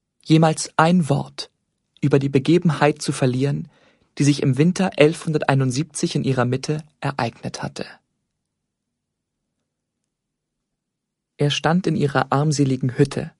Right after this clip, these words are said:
von Hühnern und Schafen beglotzt. Ein Herr mit einem ebenmäßigen Antlitz und Gewändern, die nicht nach Rauch und Mist rochen, sondern noch den Duft eines Bratens mit sich trugen.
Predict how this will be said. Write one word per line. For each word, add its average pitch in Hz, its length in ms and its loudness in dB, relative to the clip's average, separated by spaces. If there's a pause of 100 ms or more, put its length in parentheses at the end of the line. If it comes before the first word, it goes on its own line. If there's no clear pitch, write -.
(380)
von 139 220 2
Hühnern 160 360 2
und 139 140 -2
Schafen 127 380 -2
beglotzt. - 560 -8 (1000)
Ein 135 120 2
Herr 139 280 2
mit 165 200 0
einem 135 280 2 (120)
ebenmäßigen 147 680 2
Antlitz 139 540 -2 (580)
und 143 160 4
Gewändern, 147 420 6
die 135 100 4
nicht - 260 2
nach 127 220 2
Rauch 127 200 4
und - 140 -2
Mist 147 300 0
rochen, 143 380 -2 (440)
sondern 160 340 4
noch 135 160 2
den 127 200 0
Duft 151 320 0
eines 135 220 0
Bratens - 580 -2
mit 131 140 -4
sich - 220 -12
trugen. - 440 -10